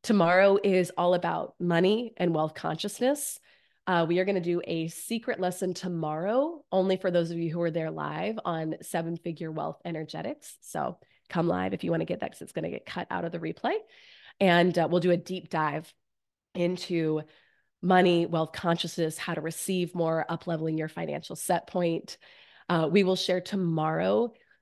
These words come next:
some special opportunities that we have going on. We won't do that today, um, but we do have some special opportunities, so we'll share more of that tomorrow. And so with that, I would say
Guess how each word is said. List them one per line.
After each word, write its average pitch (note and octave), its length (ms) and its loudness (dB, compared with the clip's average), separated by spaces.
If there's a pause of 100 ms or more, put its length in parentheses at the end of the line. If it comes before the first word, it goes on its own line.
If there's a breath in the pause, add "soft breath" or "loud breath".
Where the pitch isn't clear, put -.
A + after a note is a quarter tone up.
some F#3+ 180 4
special E3 380 2
opportunities E3 720 0
that - 140 0
we F#3 100 2
have F3+ 220 2
going F#3 220 4
on. F#3 120 2
We E3 100 0
won't D#3+ 260 -2
do E3 120 0
that E3 180 -2
today, E3 520 -2 (440 soft breath)
um, D#3 380 2
but - 100 0
we E3+ 120 4
do E3+ 100 2
have E3 80 2
some F3+ 140 -4
special E3 340 -2
opportunities, E3 520 -4
so E3 120 -6
we'll D#3 100 -4
share E3+ 180 -4
more E3 140 -2
of E3 80 -4
that E3+ 180 -4
tomorrow. F3+ 640 -2 (420 soft breath)
And F3 340 4
so E3 500 2
with E3+ 280 -2
that, G#3+ 280 -2
I - 120 -4
would F#3+ 200 -4
say E3 520 -6